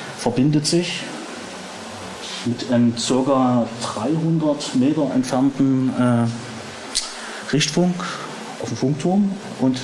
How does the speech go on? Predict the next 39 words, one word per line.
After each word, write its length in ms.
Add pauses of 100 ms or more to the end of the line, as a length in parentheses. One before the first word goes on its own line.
dieser 180
verteilt 440
dort 220
im 220
lokalen 420
Bereich, 480 (1600)
das 120
ist 140
so 80
eine, 120
äh, 1200
so 120
ein 80
Polizeilager, 840 (120)
die 100
haben 140
auch 100
kein 220
Internet, 380 (200)
verteilt 380
dort 160
halt 160
mein 240
Internet. 340 (440)
Also 160
ein 80
bisschen 400
meschen 240
wir 80
schon. 240 (420)
Meine 180
Nachbarn 360
konnte 180
ich 80
leider 220
noch 160
nicht 160
überzeugen, 680
aber 420